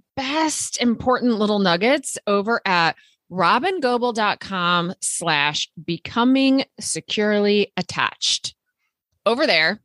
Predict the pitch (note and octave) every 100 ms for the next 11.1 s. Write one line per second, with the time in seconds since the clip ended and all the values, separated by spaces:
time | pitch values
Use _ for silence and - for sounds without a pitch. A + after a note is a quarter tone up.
0 | _ F#3 E3+ D#3+ C3+ D3+ A#3 B3+ C#4+ E3
1 | D#3 D#3 E3+ - - - - - G#3 G3+
2 | G#3 F3 D#3+ D#3+ G#3 D4 - G#3+ F#3 E3
3 | D#3+ C3 C#3+ - - C4+ C#4 C4+ - C#4+
4 | B3+ - - A3 A3 G#3+ A3 A3 G#3+ G3
5 | F#3+ D3+ - - - - - - _ _
6 | _ _ _ _ _ _ _ _ F3 F3+
7 | G3 G3 F#3+ F3 D#3+ D3 D3 - _ -
8 | - _ _ - - F3+ F3 F3 F3 F3
9 | - - F#3 E3+ - - E3 D#3 D3+ D3
10 | C#3 D3 A#2 B2 - D#3 - C#3 - -